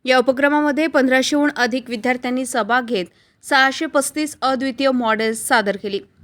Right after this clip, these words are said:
दहा विविध श्रेणीतील या प्रदर्शनीची नोंद आशिया व इंडिया बुक of रेकॉर्डमध्ये झाली आहे.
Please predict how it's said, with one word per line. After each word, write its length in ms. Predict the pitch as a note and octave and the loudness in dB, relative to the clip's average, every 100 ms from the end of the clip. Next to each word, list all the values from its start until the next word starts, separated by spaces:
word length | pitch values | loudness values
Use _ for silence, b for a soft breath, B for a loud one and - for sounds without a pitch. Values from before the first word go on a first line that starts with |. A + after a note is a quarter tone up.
| - - | -20 -2
दहा 260 | G#3 A#3 C4 | 0 4 4
विविध 340 | B3 A#3+ A3+ C4 | 2 -2 0 0
श्रेणीतील 560 | B3 B3+ A#3 A#3+ C4+ C4 | 2 2 2 0 -2 4
या 140 | A#3 | 4
प्रदर्शनीची 720 | A3+ G#3+ G#3+ - A#3 A3 - B3 | 2 0 -2 -2 -4 -4 -4 -2
नोंद 420 | A#3 A#3+ F#3+ G3 b b b | 2 2 0 -4 b b b
आशिया 540 | A#3 B3+ A#3+ D4+ A#3+ | 4 4 0 2 2
व 120 | A3 | 2
इंडिया 420 | A#3 A#3 A#3 C4 C4+ | 2 0 0 0 0
बुक 300 | A3 A#3+ A#3 | -2 -4 -4
of 200 | A#3 A#3+ | -4 -2
रेकॉर्डमध्ये 580 | G#3+ A3+ A3+ A3+ G#3+ | 0 2 2 2 -2
झाली 240 | A3+ A#3+ | -2 0
आहे. 80 | A#3+ | 0